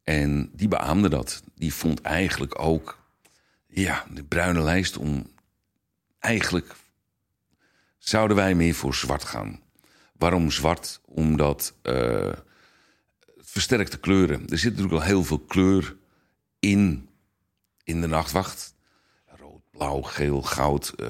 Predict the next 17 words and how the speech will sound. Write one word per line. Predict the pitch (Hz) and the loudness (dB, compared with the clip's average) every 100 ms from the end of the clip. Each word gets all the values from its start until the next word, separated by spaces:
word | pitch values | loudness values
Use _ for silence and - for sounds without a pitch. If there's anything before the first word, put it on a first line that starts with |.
| - | -10
bedenk | 60 71 85 | -8 0 0
het | 87 | 0
maar. | 85 76 76 80 - _ _ _ _ _ _ | 0 2 0 -2 -10 _ _ _ _ _ _
En | - 85 82 | 0 2 2
op | 82 | 2
het | 82 78 | 0 0
moment | 85 101 113 | 4 4 2
dat | - | -2
er | 78 | -2
een | 71 | 0
zwarte, | 64 71 90 60 69 | -2 -2 -2 -4 -8
echt | - - | -6 -8
een | 73 71 67 | -4 -6 -6
gitzwarte | - - - - 120 - - 87 62 | -6 -6 -4 -2 -2 -2 -4 -4 0
lijst | 71 85 - | 0 0 -2
omheen | 71 80 71 | 0 0 -2
gaat, | 62 65 | -2 -4